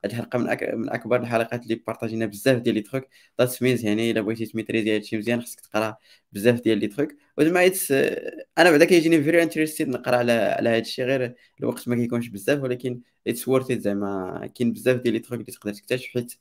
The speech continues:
هادشي فيري اكسايتد، ماشي بحال كتقرا شي حاجه اللي، آه، توتالي زعما نيو فريم ورك ولا نيو، آه، لانجويج. هادي فريمون واحد الايرا جديد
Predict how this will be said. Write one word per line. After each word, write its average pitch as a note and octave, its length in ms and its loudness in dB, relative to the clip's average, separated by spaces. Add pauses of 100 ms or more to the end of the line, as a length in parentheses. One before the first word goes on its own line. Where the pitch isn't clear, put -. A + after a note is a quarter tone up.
(320)
هادشي A2+ 200 -4
فيري C#3 200 6
اكسايتد، B2 360 -2
ماشي C3 200 -4
بحال C3+ 200 0
كتقرا B2+ 340 -4
شي A#2+ 160 -6
حاجه G#2+ 240 2
اللي، G#2+ 360 -4 (440)
آه، G#2 480 -2
توتالي A2 600 -2 (320)
زعما G#2+ 400 0
نيو A#2 220 2
فريم A2+ 320 0
ورك A2 260 -2
ولا G#2+ 140 -2
نيو، G#2 540 -2 (280)
آه، G1+ 1080 -2 (120)
لانجويج. A2+ 600 2
هادي C#3 460 4
فريمون D3 280 2
واحد C#3 300 0
الايرا B2+ 460 2
جديد D3 400 -2